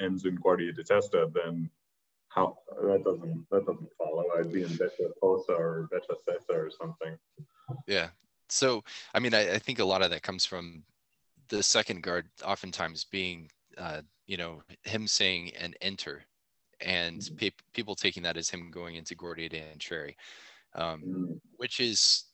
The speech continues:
Speaker 2: you know, I, I have my own pet theory about that kind of being one of the things where I think now that we understand the system more, that perhaps when Marazzo says "and enter,"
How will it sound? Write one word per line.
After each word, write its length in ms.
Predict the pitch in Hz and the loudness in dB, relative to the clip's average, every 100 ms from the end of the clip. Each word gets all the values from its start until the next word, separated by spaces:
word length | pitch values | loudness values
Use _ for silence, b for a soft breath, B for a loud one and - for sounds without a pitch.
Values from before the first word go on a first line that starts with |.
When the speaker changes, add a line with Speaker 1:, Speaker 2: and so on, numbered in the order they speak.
| _ _ _ _ | _ _ _ _
Speaker 2:
you 120 | - | -8
know, 420 | 107 92 90 87 - _ _ _ _ _ _ _ | -6 -4 -6 -8 -12 _ _ _ _ _ _ _
I, 180 | 98 113 _ _ _ - - _ _ _ _ | 4 4 _ _ _ -20 -20 _ _ _ _
I 120 | 107 | 2
have 220 | 117 117 | 4 0
my 160 | 104 98 | -2 -6
own 260 | 95 92 - - | -6 -8 -12 -4
pet 220 | 90 - | -4 -2
theory 380 | 95 90 87 80 | -2 0 0 -2
about 440 | - 82 80 - - - - b b b b b _ _ _ - _ | -4 -4 -4 -4 -6 -6 -16 b b b b b _ _ _ -20 _
that 260 | 95 90 - _ _ - | 0 0 -2 _ _ 0
kind 200 | 120 117 | 2 2
of 80 | 107 | -2
being 240 | 101 95 | -4 -4
one 100 | 92 | -6
of 140 | 87 | -4
the 80 | 85 | -4
things 500 | - 92 85 - - | -4 -6 -2 -2 -4
where 460 | - 92 90 85 80 | -4 -4 0 0 -2
I 120 | - | -4
think 180 | 92 92 - | -4 -4 -2
now 240 | 95 92 | 0 0
that 100 | 92 | 0
we 140 | 87 87 | -4 -6
understand 480 | 87 87 98 87 | -4 -4 -4 -6
the 40 | 80 | -4
system 360 | - 95 87 | -2 -2 -6
more, 420 | 82 82 87 110 - b b b b b _ - | -12 -10 -8 -8 -10 b b b b b _ 0
that 180 | 87 - | 0 0
perhaps 560 | 104 95 101 104 - 95 | -8 4 4 4 0 -4
when 260 | 92 85 _ _ | -10 -12 _ _
Marazzo 460 | 92 85 - 92 87 | -8 -8 -6 -8 -4
says 400 | - 87 82 - _ - | 0 0 0 -6 _ -8
"and 180 | 90 82 | -8 -6
enter," 400 | 87 98 139 143 | -8 -2 -2 -4